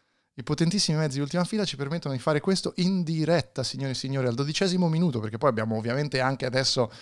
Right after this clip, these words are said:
la possibilità di tenere traccia. Abbiamo fatto un salto che non ci meritavamo, Lorenzo. Non c'è nessun motivo per cui la professionalità che stiamo esprimendo in questo episodio ci venisse concessa dall'universo.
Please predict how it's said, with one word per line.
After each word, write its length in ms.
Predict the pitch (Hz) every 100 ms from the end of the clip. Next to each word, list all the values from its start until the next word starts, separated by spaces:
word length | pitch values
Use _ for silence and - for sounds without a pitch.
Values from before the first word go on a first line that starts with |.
| - -
la 120 | 123
possibilità 480 | 131 135 131 127 143
di 120 | 127
tenere 320 | 127 131 127
traccia. 440 | 131 127 120 120 - - -
Abbiamo 240 | - 185 233
fatto 220 | 196 -
un 100 | 160
salto 460 | - 214 220 214 175
che 120 | 160
non 200 | 170 196
ci 120 | 185
meritavamo, 540 | 165 156 156 120 104
Lorenzo. 460 | 110 107 104 - 107 - _
Non 120 | 156
c'è 80 | 190
nessun 360 | 185 175 233 226
motivo 400 | 220 202 143 123
per 140 | 123
cui 140 | 139
la 100 | 127
professionalità 800 | 120 135 135 - 156 156 185 196 196 -
che 120 | -
stiamo 240 | 139 170 156
esprimendo 560 | - 165 170 170 127
in 40 | 123
questo 240 | 143 -
episodio 760 | 143 151 156 170 175 196 208 - _ _
ci 140 | - 147
venisse 640 | 147 151 - 165 - - -
concessa 680 | - 131 170 135 - 113 101
dall'universo. 680 | 113 110 107 107 104 -